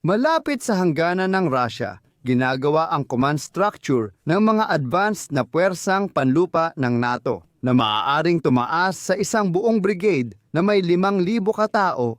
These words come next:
ayon kay Medvedev. Binanggit din niya ang pag-deploy ng Regional Command Headquarters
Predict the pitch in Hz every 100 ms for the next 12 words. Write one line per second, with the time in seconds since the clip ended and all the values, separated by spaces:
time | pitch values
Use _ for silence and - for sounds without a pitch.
0 | _ 185 208 208 202 190 165 143 123 110
1 | 120 110 110 95 - _ _ _ - 190
2 | 247 233 294 262 233 233 233 180 156 143
3 | 147 - 147 170 170 143 120 139 139 135
4 | 120 123 139 160 139 175 - 190 180 120
5 | 113